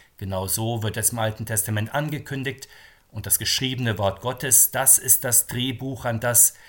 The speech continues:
Jesus Christus sich hält, weil er das Wort Gottes ist.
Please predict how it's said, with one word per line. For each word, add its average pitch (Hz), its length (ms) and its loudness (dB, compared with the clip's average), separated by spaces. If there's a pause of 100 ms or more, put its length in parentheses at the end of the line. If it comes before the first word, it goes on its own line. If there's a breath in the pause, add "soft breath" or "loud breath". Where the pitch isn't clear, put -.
(140)
Jesus 104 380 2
Christus 131 420 2
sich - 240 -4
hält, 123 380 -4
weil 117 280 -2
er 110 140 -4
das 113 260 -2
Wort 117 220 -2
Gottes - 320 0
ist. - 340 0